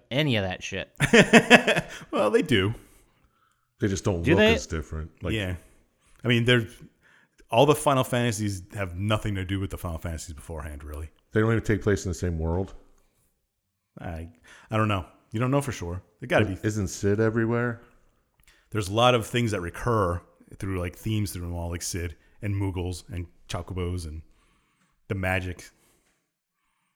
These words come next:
Speaker 2: But the stories are all independent.
Speaker 1: Like, certain characters are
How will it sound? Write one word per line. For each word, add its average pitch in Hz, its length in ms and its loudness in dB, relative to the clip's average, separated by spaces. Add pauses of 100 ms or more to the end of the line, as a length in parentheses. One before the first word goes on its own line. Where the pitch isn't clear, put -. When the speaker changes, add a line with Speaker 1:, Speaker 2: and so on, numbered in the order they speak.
(180)
Speaker 2:
But 107 140 -2
the 95 60 -6
stories 104 400 0
are 87 200 -6
all 95 180 -4
independent. 82 520 -8
Speaker 1:
Like, 123 160 -2
certain 165 420 -2
characters 214 880 0
are 131 500 0